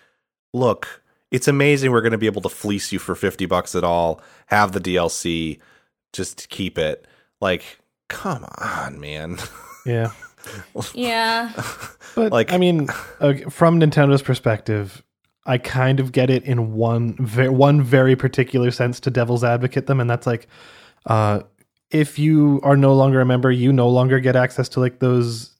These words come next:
Speaker 2: emulated N sixty-four and S N E S games. And if they're thinking of it that way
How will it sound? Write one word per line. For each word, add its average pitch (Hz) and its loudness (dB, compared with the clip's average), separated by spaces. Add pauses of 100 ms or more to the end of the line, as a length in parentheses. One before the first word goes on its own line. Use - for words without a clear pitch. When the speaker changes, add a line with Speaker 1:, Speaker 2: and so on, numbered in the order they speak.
Speaker 2:
emulated 127 0
N 127 0
sixty-four 113 -4
and 104 -6
S - -8
N 117 -2
E 117 0
S 107 -6
games. - -16 (340)
And 135 4
if 135 4
they're 143 8
thinking 135 2
of 131 4
it 120 0
that 120 2
way 143 2